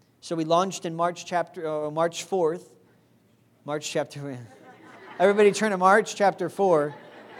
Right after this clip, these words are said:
and then we'll get to March ten. And I remember having a conversation with God about New Day and just my excitement, and I felt like the Lord was saying, "Are you ready to see ministry completely differently?"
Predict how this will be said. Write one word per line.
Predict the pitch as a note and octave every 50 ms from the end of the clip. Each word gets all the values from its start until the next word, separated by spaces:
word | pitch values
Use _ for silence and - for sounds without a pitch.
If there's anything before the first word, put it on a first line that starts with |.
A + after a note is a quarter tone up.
| - - - - - - - - - - - - - - - - -
and | D3 D#3
then | E3+
we'll | F3+ F#3
get | F3+ F3+ F3 -
to | - F3
March | F3 F3 F3 E3 E3 - -
ten. | - F3+ F3 D#3+ C#3 A#2 G#2+ G2+ - - _ _ _ - - - - - - - - - - C4 - - - - _ _ _ _ _ - - _ - - - - _ _ _ _
And | F3+ G3+ G3+ G3+ G3 F#3+ F3 F3 F#3+ - - _ _ -
I | E3+
remember | F3 F3 F3+ F3+ G3+ A3 G#3+ A3 G#3+ G#3+ G3+ G3+ A3 G#3 - - -
having | - F3 G3 G3 F#3+
a | F3+
conversation | - F#3+ F#3+ F#3+ F#3+ F3+ - - A3 A#3 G3+ - - F#3+
with | F#3 F3 D3
God | D3+ F3+ E3+ F3 F3+ F3+
about | F3 E3 F3 F3 F3+ F3+ F3+ - - - - - - _ _ _
New | F3 F3+ F#3+ F#3
Day | E3 E3+ F3 F#3 F#3+
and | F#3 F3
just | F#3 E3+ - -
my | F#3 F3 E3+
excitement, | E3+ D3+ - - G3 F#3 G3+ G3 F3 E3 E3 D#3+
and | D#3+ D#3+ E3
I | E3 E3
felt | D#3+ E3 G3 G3 A3
like | A3+ G#3 F3+ -
the | -
Lord | F3 F3 F3+ F3
was | E3+ F3 D#3+ -
saying, | - F#3 E3+ E3 E3+ E3 E3 C#3+ - _ _ _ _ _ _
"Are | - D#3+
you | E3+ E3+ F3
ready | E3+ F3 F3+ G3 G#3 G#3
to | F#3 - G#3 F#3+ F#3 F3+ D#3 - - _
see | - - - - - - - A3 G3+ F3+ E3 C#3+ C#3+ D3+ D3 - _ _ _ -
ministry | E3 F3+ F3 F3 E3 - - F3+ E3
completely | D#3 - D#3+ D#3 C#3+ D3+ E3 F3+ F3 D#3+ E3
differently?" | D#3 C#3+ E3 D3+ - E3 E3 C#3+ C3+ B2 A2+ G#2+